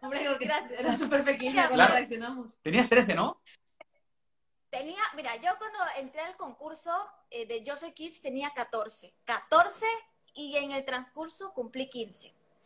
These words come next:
Speaker 2: Estuve
Speaker 3: Ajá.
Speaker 2: tres meses alejada de mi ciudad, entonces la pasé con mi papito solo, <laughs> sola. Eh, pero cuando regresé ya pude celebrar mis quince, como se debe, ya. <laughs> Como se debe, así con la familia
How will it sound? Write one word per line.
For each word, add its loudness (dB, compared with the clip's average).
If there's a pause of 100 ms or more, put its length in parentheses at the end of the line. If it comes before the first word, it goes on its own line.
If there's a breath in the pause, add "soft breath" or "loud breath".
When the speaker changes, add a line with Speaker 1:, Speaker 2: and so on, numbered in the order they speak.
(140)
Speaker 2:
Estuve 0
Speaker 3:
Ajá. -2
Speaker 2:
tres 4
meses -2
alejada 4
de 2
mi -2
ciudad, -2
entonces -8 (160)
la 0
pasé 0
con -10
mi -18
papito -6
solo, 0 (160)
<laughs> -2 (240 loud breath)
sola. 4 (400 soft breath)
Eh, -10
pero -6
cuando -8
regresé -8
ya -2
pude -6
celebrar -6
mis -12
quince, -10
como -20
se -18
debe, -4
ya. 0
<laughs> 4
Como 2
se 0
debe, 4
así -8
con -4
la -4
familia -4